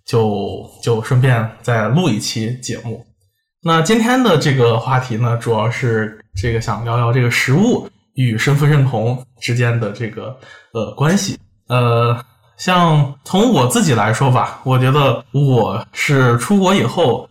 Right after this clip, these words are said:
然后才开始接触了这个，呃，很多不同国家的食物。比如说刚一出国呢，就是先吃一些什么日料呀、东南亚呀，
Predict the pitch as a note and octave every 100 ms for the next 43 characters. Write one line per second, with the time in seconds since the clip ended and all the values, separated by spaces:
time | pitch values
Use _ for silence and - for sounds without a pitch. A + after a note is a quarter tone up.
0 | _ - B2+ C#3 B2 - A#2 - C#3+ C3+
1 | A#2 G#2 G#2 C3 C3 C3 A#2+ G#2+ G#2+ -
2 | _ _ _ - B2+ A2+ G#2+ G#2 G#2 -
3 | - A2+ A2+ A2 A2+ A#2+ B2 B2+ - _
4 | _ - E3+ D3+ D3+ A#2 B2 A#2+ - -
5 | G2+ G#2+ - - - B2 C3 C3+ C#3 C3
6 | - C#3+ A#2+ A#2 B2 B2+ - - - -
7 | A#2+ A#2 A#2+ G#2 G#2 G2 G#2 - - -
8 | B2 B2 A#2 B2+ B2 A#2 A#2 A2+ B2+ C3
9 | C3 A#2 A2 B2+ A2+ B2+ C3 A#2 A2+